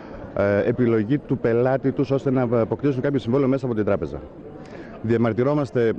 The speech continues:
σιωπηλά, ε, μοιράζουμε ένα ενημερωτικό φυλάδιο στους, ε, καταναλωτές, τους ενημερώνουμε ότι έχουν δικαίωμα να ασφαλιστούν όπου θέλουν οι ίδιοι και όχι εκεί που θα τους υποδείξει η τράπεζα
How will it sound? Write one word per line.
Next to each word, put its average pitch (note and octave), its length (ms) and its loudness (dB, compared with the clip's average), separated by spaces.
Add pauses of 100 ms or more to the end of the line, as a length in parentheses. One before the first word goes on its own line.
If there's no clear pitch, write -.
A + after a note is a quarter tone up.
σιωπηλά, D#3 840 0
ε, B2+ 400 2
μοιράζουμε C3 460 2
ένα C3 140 2
ενημερωτικό A#2 640 2
φυλάδιο A#2+ 420 2
στους, C3 420 -2
ε, B2 40 2 (460)
καταναλωτές, G#2+ 460 2
τους E3 120 -2
ενημερώνουμε C#3 500 4
ότι A#2+ 180 0
έχουν C#3 220 2
δικαίωμα B2+ 360 2
να A#2 60 4
ασφαλιστούν A2 680 2 (100)
όπου D3 320 0
θέλουν A2+ 400 2
οι A2+ 80 4
ίδιοι G2 240 2
και C3 160 0
όχι C3+ 240 2
εκεί A#2+ 200 2
που A#2 80 -2
θα A#2 100 2
τους - 100 -8
υποδείξει G2+ 400 0
η F2 60 0
τράπεζα G#2 500 0